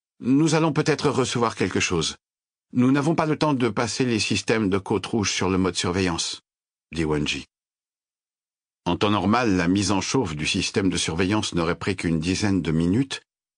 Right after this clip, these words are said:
mais celui-ci était aussi en révision et de nombreux composants n'avaient pas encore été réassemblés. Yang Wenning observa Wenji quelques secondes, puis il prit son téléphone et donna au bureau des communications les instructions souhaitées par Wenji. «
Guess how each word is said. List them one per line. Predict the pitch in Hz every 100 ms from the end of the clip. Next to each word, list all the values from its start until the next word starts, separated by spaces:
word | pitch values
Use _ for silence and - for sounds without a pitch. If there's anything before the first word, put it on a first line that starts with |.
| _
mais | 104 110
celui-ci | - 135 143 135 - 165
était | - 101 117
aussi | - 131
en | 113
révision | 104 98 92 95 95 92
et | 95 90 80
de | 90
nombreux | 85 107 143 92 113
composants | 104 98 87 98 85 110
n'avaient | 120 82
pas | 82 92 90
encore | 80 95
été | 87 -
réassemblés. | 85 82 78 80 69 62 64 _ _ _ _ _ _ _ _ _ _ _ _ _ -
Yang | 107 143 139
Wenning | 135 139 160 165 156 -
observa | 95 - 123 113 120
Wenji | 110 104 92 123
quelques | - 85 - 92
secondes, | - 113 139 156 135 _ _ _ _ -
puis | 143
il | 101 90
prit | - 127
son | 131
téléphone | 95 92 92 - 147 127
et | 98
donna | 82 107 123 120
au | 85
bureau | 80 95 117
des | 87 82
communications | 92 92 90 104 92 -
les | 127 87 95
instructions | 90 - 123 - 123
souhaitées | - 101 95 98
par | 95 76
Wenji. « | 80 76 71 71